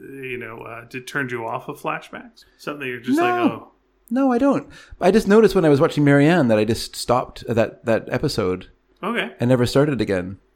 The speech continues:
Speaker 2: And then I did the same thing with Andor. So obviously it must, it wasn't like a s-, a conscious thing. It was just slightly like
Speaker 1: And so you never watched the end of A-, Andor, or
Speaker 2: No.
Speaker 1: you just skipped that episode?
Speaker 2: No, I just stopped there.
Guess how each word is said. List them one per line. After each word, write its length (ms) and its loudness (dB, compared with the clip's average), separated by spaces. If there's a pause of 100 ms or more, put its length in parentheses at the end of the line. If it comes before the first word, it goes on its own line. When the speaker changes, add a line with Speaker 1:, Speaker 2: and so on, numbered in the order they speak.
(140)
Speaker 2:
And 100 2
then 80 8
I 40 6
did 120 4
the 60 4
same 160 2
thing 100 4
with 120 4
Andor. 520 0 (360)
So 180 2
obviously 500 2
it 220 -2
must, 440 -6 (360)
it 40 0
wasn't 180 6
like 120 2
a 40 2
s-, 360 -8 (100)
a 80 -10
conscious 400 -4
thing. 140 -6
It 60 -6
was 80 -4
just 140 -8
slightly 180 -4
like 300 -6 (400)
Speaker 1:
And 120 -8
so 80 -4
you 120 -2
never 220 -4
watched 240 -4
the 140 -4
end 140 -6
of 100 -6
A-, 260 -6
Andor, 360 -8
or 80 0
Speaker 2:
No. 140 4
Speaker 1:
you 60 2
just 140 -2
skipped 240 -8
that 160 -6
episode? 320 -8
Speaker 2:
No, 180 4
I 80 6
just 140 -2
stopped 240 -4
there. 240 -6